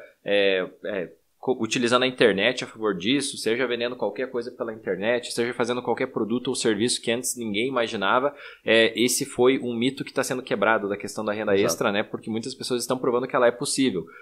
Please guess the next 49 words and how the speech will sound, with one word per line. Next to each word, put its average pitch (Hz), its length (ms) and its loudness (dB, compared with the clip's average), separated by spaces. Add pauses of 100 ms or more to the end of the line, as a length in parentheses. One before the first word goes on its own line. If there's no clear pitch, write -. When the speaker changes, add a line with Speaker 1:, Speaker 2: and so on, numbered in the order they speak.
(200)
Speaker 1:
E 131 160 4
isso 131 180 2
acaba 160 260 4
sendo 143 220 0
uma 156 160 0
segu-, 165 520 -2
a 117 40 2
segunda 151 400 -2
perna 131 300 0
do 127 100 0
pilar, 127 380 6
né? 101 60 -2
Ou 98 40 -2
seja, 101 220 -2
se 117 80 -6
você 95 220 -4
tiver - 220 -4
uma 180 140 -2
renda 175 200 -2
ativa, 104 460 -2 (300)
você 107 260 2
conseguir 151 440 -4
controlar 139 920 2
as 127 120 -2
tuas 147 280 2
dívidas, 90 540 -4 (140)
você 98 220 0
cuidar 135 400 6
pra 143 200 4
não 127 240 2
financiar 147 600 -2
tudo 143 180 -6
que 160 100 -10
você 139 220 -4
vai 131 120 4
comprar 127 360 2
pra 156 140 -4
fazer 131 440 0
o 127 140 -2
juro 131 180 -2
composto 127 460 -6
tá 143 260 -4
a 120 60 -14
favor 120 280 0
do 147 80 -2
banco. 127 320 4
Ou 107 60 -8
seja, 107 180 0
você 95 280 -6